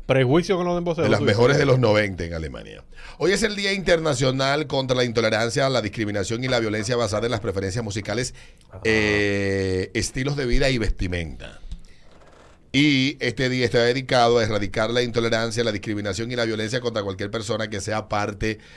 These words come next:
Speaker 2: de una subcultura que pueda verse diferente. Escuchar música diferente o tener otros pasatiempos que lo que se ve como la norma.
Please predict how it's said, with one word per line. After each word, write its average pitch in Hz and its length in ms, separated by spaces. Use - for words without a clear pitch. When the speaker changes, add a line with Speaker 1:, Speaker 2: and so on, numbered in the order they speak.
Speaker 2:
de 95 100
una 117 200
subcultura 127 640
que 101 80
pueda 98 240
verse 104 200
diferente. 113 600
Escuchar 117 480
música 147 380
diferente 120 380
o - 20
tener 107 180
otros 131 240
pasatiempos 113 1120
que 104 140
lo 107 100
que 104 140
se 101 160
ve 117 180
como 131 380
la 104 260
norma. 95 720